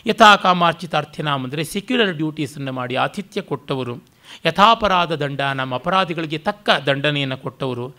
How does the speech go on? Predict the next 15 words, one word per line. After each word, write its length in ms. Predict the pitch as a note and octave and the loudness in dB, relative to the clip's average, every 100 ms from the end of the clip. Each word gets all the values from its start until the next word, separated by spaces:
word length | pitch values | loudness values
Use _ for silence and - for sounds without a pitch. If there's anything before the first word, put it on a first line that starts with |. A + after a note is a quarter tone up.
| - - F3+ | -18 -6 -4
ಯಥಾಕಾಲಕ್ಕೆ 800 | F3+ A3 A#3+ G#3+ F#3 D3+ - F3 | 2 4 4 4 4 2 -4 -6
ಕಾಲ 300 | - F#3+ G#3 | 2 2 2
ಕಾಲಕ್ಕೆ 440 | G#3 A3 A3+ A3 | 0 -2 -2 -6
ಸರಿಯಾಗಿ 500 | F3+ D#3+ F3 E3 D3+ | -6 -2 -2 0 -2
ಎಚ್ಚೆತ್ತು 440 | D3+ D3+ A#3 A#3 G#3 | -4 -2 -4 -2 -6
ಪ್ರಜಾಕ್ಷೇಮ 640 | D3 C#3+ D3+ - D#3 D3 | -4 0 0 0 -4 -2
ವಿತರಣೆ 400 | C3 B2 D3+ D3+ | -4 -4 -4 -2
ಮಾಡಿದವರನ್ನ, 560 | C3+ B2 B2 A#2+ A#2 A#2 A#2+ - _ _ - - - | -2 -4 -4 -8 -10 -10 -12 -18 _ _ -20 -20 2
ತ್ಯಾಗಕ್ಕಾಗಿ 640 | D3 E3 G3+ - G#3 G#3+ | 4 6 2 6 6 6
ಸಂಪಾದಿಸಿದವರನ್ನ, 920 | - D3 C#3+ D#3 C#3+ - B2+ B2+ B2 A#2 A2+ _ - - - | 0 -4 0 0 0 -6 -6 -4 -6 -6 -8 _ -20 -20 -4
ಸತ್ಯಕ್ಕಾಗಿ 680 | F#3 - A#3+ A#3 A#3 A#3 | -4 2 0 6 6 6
ಮಿತಭಾಷಿಗಳಾದವರನ್ನ, 1040 | G#3 E3+ E3+ E3 D#3 D3 C3+ B2+ B2 B2 B2 A#2 - - - | 0 -2 -2 -4 -4 0 0 0 -4 -6 -6 -8 -10 -20 -4
ಕೀರ್ತಿಗಾಗಿ 680 | A3 A#3 - A#3 A3+ A#3 E3+ | -4 -2 0 6 6 6 0
ದಿಗ್ವಿಜಯ 420 | D3 D3+ D#3 G3 | -4 -4 0 0
ಮಾಡಿದವರನ್ನ, 600 | E3 C#3 C#3 B2+ B2 A#2+ | 2 0 -2 -4 -6 -6